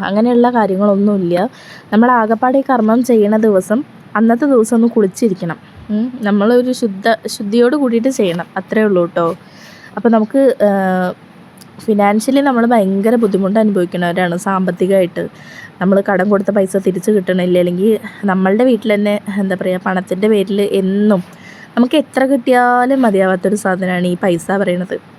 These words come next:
ചിലർ പറയും, "അഞ്ച് ലക്ഷം അല്ലെ പത്ത് ലക്ഷം കിട്ടിയ എൻ്റെ എല്ലാ പ്രശ്നങ്ങളും തീരുന്നു." അതൊക്കെ വെറുതെയാണ് കേട്ടോ. നമുക്ക് എത്ര കിട്ടിയാലും നമ്മുടെ, എന്താ പറയുക,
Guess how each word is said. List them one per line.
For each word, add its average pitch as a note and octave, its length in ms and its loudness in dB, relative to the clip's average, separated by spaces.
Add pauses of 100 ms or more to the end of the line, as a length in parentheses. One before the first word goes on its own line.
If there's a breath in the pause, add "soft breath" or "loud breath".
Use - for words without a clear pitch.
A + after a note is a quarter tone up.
(680)
ചിലർ F#3 400 0
പറയും, A3 260 2 (360 loud breath)
"അഞ്ച് G#3+ 180 2
ലക്ഷം A3 280 0
അല്ലെ G#3 160 2
പത്ത് G#3 200 -2
ലക്ഷം G#3+ 300 -2
കിട്ടിയ G#3 260 0
എൻ്റെ G3+ 140 0
എല്ലാ G#3 220 2
പ്രശ്നങ്ങളും G3 540 -2
തീരുന്നു." F3+ 400 0
അതൊക്കെ A#3 260 -2
വെറുതെയാണ് A#3 520 2
കേട്ടോ. F#3+ 260 0 (120)
നമുക്ക് F3+ 280 -4
എത്ര - 360 -6
കിട്ടിയാലും A3+ 460 0 (440 loud breath)
നമ്മുടെ, G#3+ 320 2 (180)
എന്താ G3+ 240 2
പറയുക, F#3 300 -2